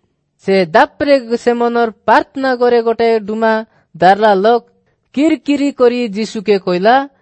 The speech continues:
"হে নাজরেত গড়র যিশু, তুই কাইকে আমকে অরিয়ান কলুসনি? তুই কাই আমকে বিনাশ করবাকে আইলুস কি? তুই কে সেটা মুই জানি,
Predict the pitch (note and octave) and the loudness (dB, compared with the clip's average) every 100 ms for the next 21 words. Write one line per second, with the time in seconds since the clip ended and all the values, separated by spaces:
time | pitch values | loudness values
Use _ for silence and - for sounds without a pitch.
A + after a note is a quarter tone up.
0 | _ _ _ _ B3+ E4+ F4+ E4 D#4+ D4+ | _ _ _ _ 4 6 6 6 4 4
1 | D#4+ D#4 B3+ C#4+ D4 C#4+ C4 C4 - D4 | 0 -2 0 2 4 4 2 -2 -4 -2
2 | B3+ C#3+ - _ _ _ _ _ _ A3 | -2 -4 -10 _ _ _ _ _ _ -4
3 | A#3+ - C#4 D#4+ - D4 D4 C#4+ C#4+ C#4 | -2 2 2 2 2 2 2 0 4 4
4 | C#4+ C#4 _ _ G3 A#3 C4 C#4 B3+ A#3 | 4 0 _ _ 2 4 4 2 2 0
5 | A3+ A3+ B3 C#4+ F#3+ B2 _ _ _ _ | 0 -4 -2 -2 -4 -8 _ _ _ _
6 | _ C4 D4+ C#4+ C#4+ E4 D#4 D4+ D4+ D4+ | _ 0 0 2 4 6 6 4 0 -4
7 | B3+ A#3+ D4+ F4+ F4 D4 D4 D4 C#4+ C#4+ | -4 -2 2 2 2 0 2 2 2 2
8 | C4+ B3 A#3+ A3+ - C#4 D4+ G#3 - _ | 4 2 0 -8 -6 -2 -2 -2 -8 _
9 | _ _ _ C#4 E4+ D4 - E4+ E4+ F3+ | _ _ _ 2 2 2 2 4 6 2
10 | F3+ - B3 B3+ G#3+ D4 D#4 C#4+ C4 A3+ | -4 -6 0 0 2 2 2 2 0 -2
11 | D3 | -4